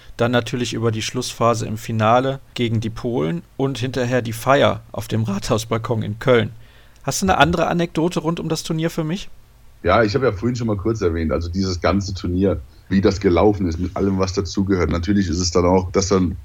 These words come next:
Speaker 2: ein Film draus gemacht wurde oder das vorher schon feststand. Man hätte das Drehbuch ja nicht besser schreiben können, aber klar, diese Pizza-Affäre, die da dazu kam, die natürlich in dem Film auch immer so ein bisschen, ein bisschen lustig rüberkommt.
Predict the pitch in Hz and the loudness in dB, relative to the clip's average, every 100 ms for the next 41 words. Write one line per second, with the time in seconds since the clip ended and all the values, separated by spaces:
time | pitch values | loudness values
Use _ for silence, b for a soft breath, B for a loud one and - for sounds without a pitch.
0 | - 101 98 117 107 101 104 104 95 98 | -2 -2 4 4 4 4 4 4 0 0
1 | 101 95 92 95 85 85 82 82 - 92 | -2 -2 0 2 0 0 -4 -4 2 2
2 | 95 92 87 98 - 82 87 85 b b | 2 -2 -4 -6 -4 -2 -4 -6 b b
3 | - 67 76 80 80 73 90 90 82 80 | -10 -4 0 2 2 2 0 2 2 2
4 | 85 82 80 82 - 80 90 82 71 60 | 0 0 0 0 2 2 2 0 -2 0
5 | 71 67 B B B B B B 95 92 | -2 -4 B B B B B B 2 4
6 | 90 87 85 - - - 107 117 87 104 | 4 4 4 2 -2 0 2 2 2 0
7 | 95 107 101 95 98 92 95 90 107 95 | 2 4 4 0 0 0 0 -2 -4 0
8 | 98 92 92 92 85 95 92 90 87 101 | 0 0 -2 -2 0 -2 0 0 2 4
9 | 98 87 90 87 90 95 98 90 85 90 | 6 6 4 4 4 2 2 2 2 0
10 | 92 87 113 110 98 90 101 101 95 104 | 0 4 4 4 -2 2 4 4 4 2
11 | 117 | 2